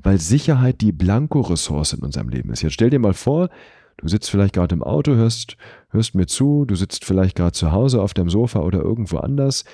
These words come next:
gehst vielleicht auch gerade joggen. Jetzt stell dir mal vor, in deiner Umgebung würde es wimmeln von Vogelspinnen. Wenn du Spinnenangst hast, mach das bitte nicht. Äh, ansonsten stellst dir kurz vor, da würdest du wahrscheinlich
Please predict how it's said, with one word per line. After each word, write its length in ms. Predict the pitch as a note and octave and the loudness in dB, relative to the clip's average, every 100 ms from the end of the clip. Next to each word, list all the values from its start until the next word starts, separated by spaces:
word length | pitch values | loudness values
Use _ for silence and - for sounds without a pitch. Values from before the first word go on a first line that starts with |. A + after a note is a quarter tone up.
| _ | _
gehst 180 | - G2+ | -2 -2
vielleicht 320 | - F#2 F#2 | 0 0 0
auch 60 | F2+ | -2
gerade 240 | F2 E2 | -2 -2
joggen. 400 | D#2+ G2+ - C3 - - - _ - | 0 -2 -2 -6 -8 -16 -20 _ -6
Jetzt 120 | E3+ | -2
stell 160 | G#3 A2+ | 2 2
dir 100 | C3+ | 2
mal 160 | A#2+ | 0
vor, 480 | A2+ - G#2 G#2 G#2 - _ _ _ _ - | 0 0 2 2 0 -6 _ _ _ _ -2
in 200 | C3 D3 | 0 2
deiner 360 | B2+ G#2+ G2 - | 2 4 2 0
Umgebung 640 | F2+ E2 A2 B2 B2+ G2+ | -2 2 2 2 0 0
würde 240 | G2 F#2 | 0 0
es 300 | - - - - | -2 -6 -8 -8
wimmeln 720 | D#2 G2 A2+ A2 G#2+ G#2+ A2 - | -2 0 4 4 2 -2 -6 -10
von 460 | - E2+ D#2+ D#2+ - _ _ _ _ | -2 0 0 -4 -8 _ _ _ _
Vogelspinnen. 960 | - - F2 C2+ B1+ - A#1+ G1+ - | -8 -2 0 -2 -6 -6 -8 -8 -12
Wenn 100 | A#1+ | -6
du 60 | D2 | -4
Spinnenangst 460 | - G#2+ A#2 A2+ G#2+ | -2 -2 0 -2 -2
hast, 160 | G2 | 0
mach 140 | F2+ F2 | -2 -2
das 160 | F2 | -2
bitte 200 | - D#2+ | -4 -2
nicht. 320 | F2 E3+ - - - - _ F#2+ | 2 0 -2 -14 -20 -20 _ -2
Äh, 60 | |
ansonsten 520 | G2+ C2 F#2 A2 - | 0 0 0 0 -2
stellst 240 | A2 G2+ G2+ | -2 0 0
dir 60 | |
kurz 220 | - E2+ - | -2 -4 -2
vor, 220 | G#2+ B2 | 0 2
da 140 | F#2+ | 2
würdest 260 | G#2 C3 - | 0 0 0
du 60 | F#2+ | -2
wahrscheinlich 680 | F2+ G#2+ C3+ D3 D3 - | 0 0 2 2 0 -4